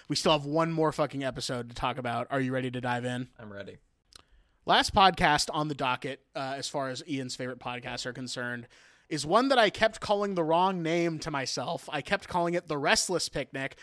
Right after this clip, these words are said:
Speaker 1: but is actually called The Relentless Picnic. We are talking about the episode that aired on February twenty, or excuse me, February fourteenth, twenty eighteen, Valentine's Day of twenty eighteen. Ian,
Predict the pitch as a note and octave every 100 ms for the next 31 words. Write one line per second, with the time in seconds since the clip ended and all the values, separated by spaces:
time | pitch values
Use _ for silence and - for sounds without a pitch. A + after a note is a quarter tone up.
0 | - - D#3 E3 G3 A3+ A3+ G3+ E3+ D#3
1 | D3+ C#3+ - _ - D#3+ D#3+ D#3+ F3+ A#3
2 | F#3 B2+ - - - _ - C#3+ - B2+
3 | - - _ C#3+ D3+ E3 D#3 D#3+ D3+ C#3+
4 | D3+ D#3+ D#3 - D#3 D3 D3 C#3+ D3 C#3+
5 | D3 C#3 B2+ D3+ D3 D3 D3 - D3 C#3+
6 | D3+ B2+ B2+ - B2 B2 A#2 - - -
7 | _ - G3 G#3 A3 G#3+ G#3 G3 - F#3
8 | F#3+ - F3 D#3 - - _ - F3 F3+
9 | F3+ D3+ E3+ - C#3+ C3 C3+ C#3 D3 D#3+
10 | D#3+ D#3+ D#3 D#3+ C#3+ D3 D3 - D3 C#3+
11 | C#3 C#3 C3+ C3 B2+ B2 _ _ _ _
12 | _ - F3+ F3+ F3+ F3